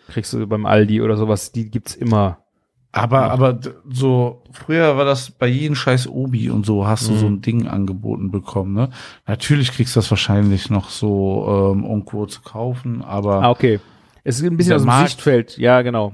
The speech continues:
Speaker 2: Ja,
Speaker 1: Also
Speaker 2: genau, ne, der Fokus ist da komplett weggebrochen, ne? Ja.
Speaker 1: Das ist auch, äh, ich glaub, die Leute, die dann auch sich so ein Ding gekauft haben in günstig, die benutzen das vielleicht in ein, zweimal im Jahr. Ähm,
Speaker 2: Ja.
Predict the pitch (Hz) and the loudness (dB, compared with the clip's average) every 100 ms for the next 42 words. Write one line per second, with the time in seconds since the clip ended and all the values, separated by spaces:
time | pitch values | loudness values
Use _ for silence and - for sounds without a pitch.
0 | 117 123 143 139 110 127 131 110 104 120 | 0 2 2 2 0 2 2 2 0 0
1 | 113 98 - 147 127 127 120 127 104 113 | -2 -4 -6 -8 -6 -12 -8 -8 -8 -10
2 | 107 120 135 - 135 123 120 - 92 - | -8 -4 -4 -4 -10 -8 -12 -12 -18 -14
3 | 98 101 123 127 _ _ _ _ _ _ | -12 -8 -8 -10 _ _ _ _ _ _
4 | _ - - - - _ _ - - - | _ -10 -8 -8 -14 _ _ -20 -4 2
5 | 131 131 135 120 - 113 120 117 147 131 | 2 4 2 0 -6 0 2 4 2 -2
6 | 139 131 131 - 123 123 117 117 113 - | 0 4 4 2 -4 -2 -2 -2 -4 -6
7 | _ - - - - 127 113 113 123 123 | _ -20 -20 -20 -6 -2 0 0 0 0
8 | 120 - 113 120 127 113 113 113 - 107 | -4 2 2 2 4 4 2 -4 -8 0
9 | 113 127 - 127 - - 120 123 123 - | 0 0 -2 -6 -6 -12 -10 -6 -6 -4
10 | 120 104 113 113 110 107 117 120 117 110 | -8 -4 -6 -6 -6 -6 -4 -4 -2 -2
11 | 107 107 107 127 127 _ _ _ _ _ | -2 0 2 2 0 _ _ _ _ _
12 | _ 123 113 110 110 98 101 | _ 2 2 2 2 2 2